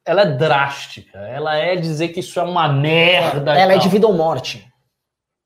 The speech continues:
Speaker 2: Ela
Speaker 1: O discurso do Ciro com o Lula não é este. E não pode ser esse, porque ele já está comprometido por muitos elogios que ele já fez.
Speaker 2: Sim.
Speaker 1: Se não foi um grande presidente, ele fez isso, fez aquilo, cometeu alguns erros.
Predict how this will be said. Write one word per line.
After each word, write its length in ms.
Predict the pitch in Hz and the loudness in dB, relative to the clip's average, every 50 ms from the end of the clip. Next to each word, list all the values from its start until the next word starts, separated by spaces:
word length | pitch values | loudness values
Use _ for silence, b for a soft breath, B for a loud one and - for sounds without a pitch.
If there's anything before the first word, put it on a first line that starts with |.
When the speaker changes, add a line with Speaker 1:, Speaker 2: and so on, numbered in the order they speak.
| _ _ _ _ _ - | _ _ _ _ _ -6
Speaker 2:
Ela 180 | 165 185 214 | -2 0 0
Speaker 1:
O 20 | - | 0
discurso 640 | 165 208 - - - - - 254 294 262 - - 190 | 0 -2 -4 -6 -10 -6 -4 -4 -4 -4 -8 -12 -12
do 120 | 165 165 | -12 -12
Ciro 320 | - - - - 180 160 | -12 -14 -12 -10 -10 -10
com 220 | 143 - - 151 139 | -10 -12 -16 -14 -12
o 60 | 135 | -12
Lula 200 | 143 160 175 156 | -10 -10 -12 -10
não 340 | 143 143 143 160 202 247 190 | -10 -10 -8 -8 -6 -6 -4
é 160 | 175 202 185 | -4 -2 -2
este. 760 | 151 160 170 175 - - - - - - - 90 90 - _ _ _ _ | 0 -2 -2 -4 -6 -10 -16 -18 -20 -20 -20 -20 -20 -20 _ _ _ _
E 80 | - 160 | -6 -4
não 220 | 160 196 247 240 | -2 -2 -2 -4
pode 400 | 160 - - 156 170 196 160 123 | -6 -4 -2 -2 0 0 -2 -4
ser 200 | - - - - - | -8 -12 -16 -20 -20
esse, 120 | - - _ | -20 -20 _
porque 140 | _ - | _ -10
ele 80 | 131 135 | -8 -4
já 120 | 127 - | -4 -4
está 180 | 127 - - 160 | -4 -4 -6 -8
comprometido 680 | - - 147 135 - 135 127 120 123 - - 170 160 | -8 -10 -12 -12 -10 -10 -10 -10 -12 -10 -12 -12 -10
por 240 | - - 196 170 - _ | -10 -12 -12 -12 -12 _
muitos 480 | 180 190 214 247 302 330 - - 175 151 | -8 -6 -2 -2 -2 -2 -4 -4 -6 -4
elogios 360 | 151 135 123 113 120 143 - | -2 -2 -4 -4 -6 -10 -12
que 80 | - 92 | -14 -16
ele 60 | 90 | -16
já 100 | 98 - | -16 -16
fez. 320 | - - 67 65 - _ _ _ - | -16 -18 -20 -20 -20 _ _ _ -16
Speaker 2:
Sim. 220 | - - - 135 | -14 -10 -8 -6
Speaker 1:
Se 60 | - | -2
não 140 | 277 170 131 | 0 0 0
foi 100 | - 131 120 | 0 -2 -2
um 20 | |
grande 200 | 117 120 113 113 | -2 -2 -2 -4
presidente, 560 | - 214 233 233 202 214 214 202 165 139 110 | -6 -8 -8 -6 -4 -4 -4 -4 -6 -6 -10
ele 60 | 104 95 | -12 -14
fez 220 | - 165 170 147 | -14 -14 -10 -8
isso, 300 | 165 196 190 170 139 - | -6 -6 -6 -6 -10 -12
fez 120 | - 123 | -14 -14
aquilo, 220 | 135 131 135 175 - | -14 -12 -12 -14 -12
cometeu 320 | - 117 113 107 - 120 | -10 -12 -12 -12 -12 -12
alguns 220 | 120 131 135 120 135 | -10 -8 -8 -8 -8
erros. 140 | 147 - | -10 -10